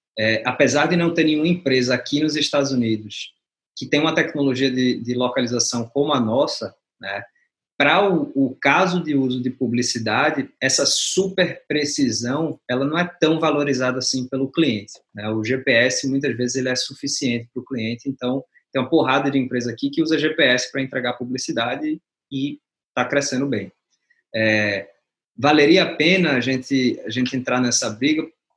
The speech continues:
Talvez sim, porque a gente, de fato, tem uma tecnologia melhor, mas possivelmente a gente ia gastar muita energia pra fazer isso,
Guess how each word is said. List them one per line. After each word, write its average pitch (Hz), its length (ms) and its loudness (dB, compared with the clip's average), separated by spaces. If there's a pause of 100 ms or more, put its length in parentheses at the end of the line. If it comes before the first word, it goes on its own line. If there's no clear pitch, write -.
(140)
Talvez 185 520 4
sim, 143 460 2
porque - 260 -4
a 139 60 4
gente, 139 240 -2
de 135 80 -4
fato, 123 300 -2
tem 135 80 -2
uma 131 120 -4
tecnologia 127 580 0
melhor, 123 520 0
mas 139 680 -2
possivelmente 143 460 0
a 147 40 0
gente 143 200 -2
ia 147 80 2
gastar 135 320 0
muita 139 240 2
energia 131 340 2
pra 131 140 -2
fazer 143 260 0
isso, 107 360 -4